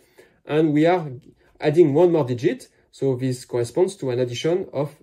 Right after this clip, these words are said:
B I. So that's why we have this, uh, equation, capital B I is equal to two times, uh, capital B I plus one plus small b I.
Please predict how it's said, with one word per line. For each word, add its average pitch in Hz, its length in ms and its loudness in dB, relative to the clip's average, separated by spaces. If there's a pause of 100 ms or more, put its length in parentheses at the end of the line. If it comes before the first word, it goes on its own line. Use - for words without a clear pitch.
B 139 200 -2
I. - 240 -8 (300)
So 127 160 -4
that's 127 260 -2
why 170 220 2
we 131 180 -2
have 131 220 -2
this, 123 300 -8
uh, 120 220 -2
equation, 208 640 -4 (240)
capital 135 340 -2
B 120 160 -4
I 135 240 -2
is 107 160 -4
equal 143 280 -2
to 120 140 -10
two 214 200 -8
times, 165 420 -2
uh, 110 340 -16
capital 127 280 -4
B 135 160 0
I 127 140 2
plus 117 320 -6
one 170 320 -4 (360)
plus - 380 -4 (160)
small 135 320 -6
b 120 220 -8
I. - 300 -14